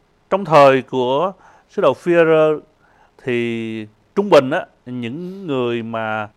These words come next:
tin Chúa mà chúng ta thấy được đó thì chỉ là những người ở trong vòng hội thánh địa phương mà thôi. Họ không có khả năng giống như chúng ta ngày hôm nay là có thể, ờ, đi du lịch, đi khắp mọi nơi trên thế giới.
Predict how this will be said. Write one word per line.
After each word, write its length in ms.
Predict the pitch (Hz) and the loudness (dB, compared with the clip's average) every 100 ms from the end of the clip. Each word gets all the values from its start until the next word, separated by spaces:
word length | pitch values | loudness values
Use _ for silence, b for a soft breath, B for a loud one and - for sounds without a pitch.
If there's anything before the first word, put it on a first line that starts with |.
| _ _ | _ _
tin 200 | 170 160 | -6 -4
Chúa 220 | 180 214 | -2 -2
mà 100 | 294 | -4
chúng 140 | 147 | -6
ta 40 | 143 | -4
thấy 160 | 156 196 | -4 -2
được 200 | 135 117 | -2 -2
đó 100 | 160 | -6
thì 140 | - 117 | -8 -12
chỉ 180 | 113 139 | -10 -8
là 140 | 147 | -6
những 200 | 113 127 | -8 -8
người 180 | 135 113 | -6 -6
ở 60 | 127 | -6
trong 200 | 131 123 | -10 -10
vòng 180 | 113 | -10
hội 180 | 104 107 | -10 -12
thánh 560 | 131 - 285 277 202 143 | -12 -16 -18 -18 -16 -12
địa 120 | 113 | -10
phương 240 | 120 139 | -8 -8
mà 80 | 123 | -8
thôi. 180 | 107 117 - _ | -12 -14 -14 _
Họ 320 | - 123 123 | -4 0 0
không 320 | 131 185 175 | 0 -4 -6
có 200 | 165 185 | -4 -4
khả 140 | 190 147 | -2 -4
năng 340 | 160 151 143 135 b b b b b | -4 -8 -12 -18 b b b b b
giống 140 | - 175 | -10 -8
như 60 | |
chúng 140 | 160 165 | -6 -6
ta 80 | |
ngày 160 | 147 120 | -4 -4
hôm 140 | 120 | -4
nay 200 | 131 127 | -4 -4
là 100 | 120 | -4
có 140 | 107 135 | -4 -6
thể, 480 | 123 107 113 139 151 b b _ | -4 -4 -4 -6 -10 b b _
ờ, 260 | - 117 117 - 156 | -12 -10 -10 -10 -6
đi 640 | 147 147 143 143 139 139 139 143 165 _ b _ | -4 -4 -8 -12 -14 -18 -20 -20 -20 _ b _
du 200 | 127 135 | -10 -6
lịch, 240 | 147 120 - | -2 -4 -4
đi 520 | 143 139 135 135 131 | -8 -6 -8 -10 -12
khắp 380 | - - 220 - | -14 -10 -10 -6
mọi 120 | 110 | -8
nơi 160 | 127 117 | -8 -10
trên 120 | 117 | -10
thế 100 | 123 | -10
giới. 220 | 131 147 | -10 -10